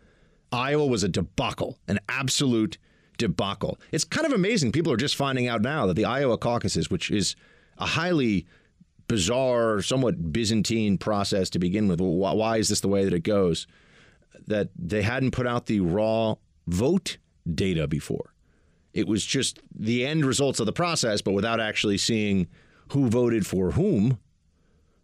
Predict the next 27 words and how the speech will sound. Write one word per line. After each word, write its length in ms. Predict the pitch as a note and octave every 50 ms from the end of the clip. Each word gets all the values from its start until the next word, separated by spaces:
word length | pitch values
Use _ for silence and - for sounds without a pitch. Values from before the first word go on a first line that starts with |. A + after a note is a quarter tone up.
| _ - -
Uh, 300 | D#3+ D#3+ - F3 F3+ - - -
and 600 | - - - - G#2+ G#2+ A2 G#2+ G#2 G2 F#2 -
now 300 | - G#2 G#2+ A#2+ C3 C#3+
we 120 | C#3 B2 A2+
see 180 | - B2 B2 A2+
that 160 | G#2+ F#2+ E2+ -
the 140 | - - G#2+
Bernie 260 | E2+ B2+ C3+ C3+ A#2+
Sanders 360 | G#2 - - C#3 E3+ E3+ C3+ -
folks, 260 | - - - G3 -
I 60 | G#2+
think, 160 | G#2+ A#2 F#2+
do 160 | - C#3 F#3
have 180 | A3+ G3 C#3 G2
a 40 | G2
really 300 | F#2+ G2 G2 F#2+ F#2 F2
legitimate 580 | E2+ G2 F2+ D2+ F2 A2 G#2 F#2+ F2+ E2+ E2 - _ _ _ _ _ _ _ _ - - F2+
gripe 380 | E2 G2+ A2 G#2 G#2 F2+ -
about 220 | G2+ E2+ F2+ E2+ D#2+
all 140 | D2 C#2
of 80 | C2 -
this. 320 | - A1 G#1+ - - - - - - - _ _ _ _ _ _ _ _ _ - - - - - _ _ _ _ _
You 80 | - D3+
see, 140 | - F#3 G#3
there's 240 | F#3+ F#3+ E3+ C3+
a, 320 | D#3 D3+ C#3 C3 C3 - - _ _ _ _ _ _ _ _ _ _ _ _ _ -
a, 80 | C3